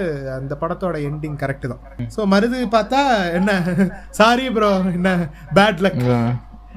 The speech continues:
Speaker 2: ஆ.
Speaker 1: ன்ற மாதிரி சொல்ல வேண்டியது. Just asking, வேற எதுவும் இல்ல. ஓகே, நெக்ஸ்ட் டைம் ஏதாவது கேக்குறேன். Bye. ஓகே.
Speaker 2: Bye.
Speaker 1: Thanks for audio alone. <laughs> Okay. Two thousand twenty-one,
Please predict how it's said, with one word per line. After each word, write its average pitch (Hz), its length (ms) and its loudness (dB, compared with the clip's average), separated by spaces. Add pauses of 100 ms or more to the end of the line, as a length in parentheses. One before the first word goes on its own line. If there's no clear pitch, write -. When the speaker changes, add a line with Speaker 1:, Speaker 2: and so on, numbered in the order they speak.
(180)
Speaker 2:
ஆ. 131 160 2 (760)
Speaker 1:
ன்ற 139 100 -4
மாதிரி 135 200 -4
சொல்ல 117 220 -6
வேண்டியது. 110 300 -8 (260)
Just 202 220 2
asking, 175 380 0
வேற 160 300 2
எதுவும் 139 200 -2
இல்ல. 120 160 -4 (140)
ஓகே, 123 160 -6 (100)
நெக்ஸ்ட் 180 260 -2
டைம் 240 200 2
ஏதாவது 185 540 0
கேக்குறேன். 170 340 0
Bye. 135 300 0
ஓகே. 185 360 -2 (600)
Speaker 2:
Bye. 202 400 2 (340)
Speaker 1:
Thanks 233 220 4
for 262 240 0
audio 220 380 2
alone. 165 320 0 (520)
<laughs> 196 160 8 (180)
Okay. 202 460 2 (880)
Two 262 100 6
thousand 285 420 4
twenty-one, 233 520 -2